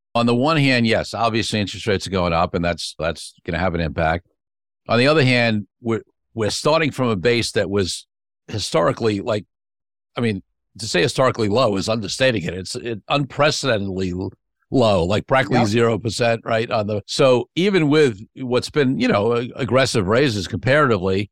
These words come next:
Speaker 1: if you look historically where interest rates are now, they're not so bad, right? I mean, I remember times when you were well into the double digits, right? In the, in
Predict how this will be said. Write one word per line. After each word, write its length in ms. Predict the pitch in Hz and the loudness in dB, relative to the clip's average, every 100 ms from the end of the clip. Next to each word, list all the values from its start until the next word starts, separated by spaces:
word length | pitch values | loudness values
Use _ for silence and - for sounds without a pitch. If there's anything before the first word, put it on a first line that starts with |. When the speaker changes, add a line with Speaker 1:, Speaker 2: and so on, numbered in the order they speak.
| _ _ - | _ _ -12
Speaker 1:
if 120 | 110 | -2
you 160 | 170 180 | 2 4
look 200 | 220 - | 4 2
historically 640 | 143 - 160 165 147 131 | -2 0 2 2 2 2
where 160 | 117 120 | 4 4
interest 300 | 123 113 - | 2 -2 -2
rates 220 | 120 - | -2 2
are 140 | 113 101 | 2 4
now, 520 | 120 147 95 95 92 - | 2 2 0 -2 -4 -2
they're 120 | 147 | 0
not 240 | 277 277 - | 2 2 2
so 160 | 175 | 2
bad, 380 | 135 302 254 - _ _ | 4 2 2 -4 _ _
right? 360 | - 135 175 185 _ - - _ - | 0 2 2 0 _ -20 -20 _ -4
I 80 | 147 | 0
mean, 300 | 143 135 127 | 2 0 -2
I 140 | - 156 | 0 0
remember 380 | 180 156 139 | 2 0 0
times 360 | 135 135 143 110 | 0 0 0 0
when 200 | 135 131 | -2 -2
you 180 | 135 135 | -2 0
were 200 | 127 131 | 2 4
well 260 | 123 135 | 4 4
into 180 | 139 135 | 2 0
the 80 | 127 | 0
double 240 | 143 139 | 2 2
digits, 500 | 131 208 226 87 - | 2 2 0 -4 -6
right? 220 | 131 117 113 | 0 2 2
In 120 | 117 | 2
the, 180 | 117 120 | 2 0
in 180 | 110 | -4